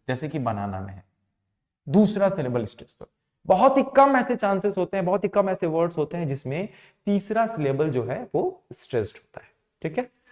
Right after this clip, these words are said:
तो यहाँ पे हम देख सकते हैं ब्रेकफास्ट में पहला सिलेबल है, फिगर में पहला सिलेबल है, वाटर में पहला सिलेबल था, बनाना में दूसरा सिलेबल है। हाँ,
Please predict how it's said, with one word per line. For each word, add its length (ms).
तो 380
यहाँ 180
पे 80
हम 100
देख 140
सकते 220
हैं 120
ब्रेकफास्ट 420
में 100
पहला 260
सिलेबल 340
है, 160
फिगर 300
में 160
पहला 220
सिलेबल 320
है, 120
वाटर 360
में 180
पहला 220
सिलेबल 360
था, 320
बनाना 420
में 140
दूसरा 320
सिलेबल 380
है। 220
हाँ, 140